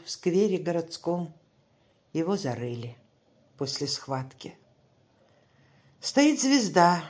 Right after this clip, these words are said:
из жести там, и рядом тополь для приметы. А впрочем, я забыл, что вам, наверное, безразлично это. Письмо нам утром принесли.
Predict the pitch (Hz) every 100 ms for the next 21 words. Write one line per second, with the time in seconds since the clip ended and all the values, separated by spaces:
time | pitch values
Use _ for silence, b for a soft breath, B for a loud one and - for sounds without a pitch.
0 | - 165 151 143 160 160 - 156 147 151
1 | 147 147 135 _ _ _ _ _ _ _
2 | _ _ _ - 156 185 196 135 123 151
3 | 151 151 151 - _ _ _ - 139 147
4 | 147 147 143 143 - - - _ _ _
5 | _ _ _ _ _ _ _ _ _ _
6 | _ - - 131 - 170 165 - 127 -
7 | _ _ B B B - 180 175 180 165
8 | 185 190 - - 170 180 185 160 165 170
9 | 160 160 156 160 151 160 151 170 208 202
10 | - 135 131 117 107 - - _ _ _
11 | _ _ _ _ _ _ _ _ _ _
12 | _ _ _ _ _ _ _ 151 - 156
13 | 180 175 170 156 - - b b b b
14 | 147 165 - 127 120 127 120 113 - 110